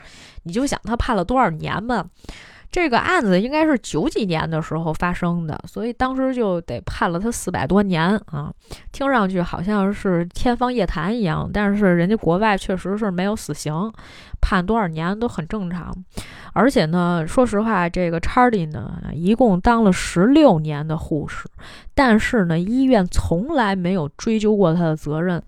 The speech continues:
而且呢，所有受害人的家属呢，也没有起诉过他，也没有起诉过医院啊。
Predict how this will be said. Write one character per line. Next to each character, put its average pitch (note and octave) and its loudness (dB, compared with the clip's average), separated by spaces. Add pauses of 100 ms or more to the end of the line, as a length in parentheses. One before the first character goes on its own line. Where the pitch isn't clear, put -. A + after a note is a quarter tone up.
(100)
而 D4 0
且 B3+ 2
呢， F3 -4
所 F#3 -6
有 D4+ -2
受 A#3 0
害 G3+ 2
人 F3 2
的 G#3+ 0
家 B3+ 2
属 - -6
呢， D#3+ 2
也 E3 0
没 F3+ -2
有 - -2
起 - -4
诉 F#4+ 4
过 - -10
他， - -12
也 D3+ -2
没 G3 0
有 F4+ 4
起 - -4
诉 E3+ 0
过 E3 0
医 F#3 -2
院 E4+ 4
啊。 - -14